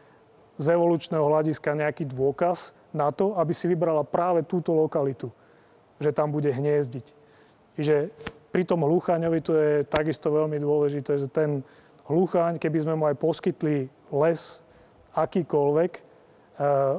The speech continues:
on sa do toho lesa nedostane bez toho, aby, eh, bol ako keby ovplyvnený pozitívne prítomnosťou jedincov vlastného druhu.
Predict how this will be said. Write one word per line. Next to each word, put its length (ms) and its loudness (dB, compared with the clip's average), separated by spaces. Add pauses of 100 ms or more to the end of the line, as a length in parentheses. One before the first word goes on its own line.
(140)
on 160 2
sa 160 -2
do 80 2
toho 320 2
lesa 160 -2
nedostane 640 0 (400)
bez 240 0
toho, 400 0
aby, 480 0
eh, 40 -6 (840)
bol 480 0
ako 240 -2
keby 480 -2 (240)
ovplyvnený 640 0
pozitívne 800 -2 (180)
prítomnosťou 880 0
jedincov 400 -2
vlastného 480 -2
druhu. 320 -4